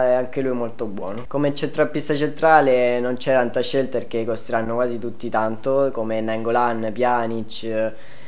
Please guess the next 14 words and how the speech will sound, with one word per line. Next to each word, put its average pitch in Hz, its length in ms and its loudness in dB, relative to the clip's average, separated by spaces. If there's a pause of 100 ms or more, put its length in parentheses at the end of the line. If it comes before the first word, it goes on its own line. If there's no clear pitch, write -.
(180)
e 113 760 2
non 113 200 -2
lo 110 80 -4
so 113 280 0
chi 101 120 -6
c'è, 110 240 -6
chi 113 160 -8
c'è, 120 300 2
però 110 260 2
costano 110 400 -2
tanto. 104 320 -2
Ho - 20 0
scelto 117 460 -2
Parolo 160 580 6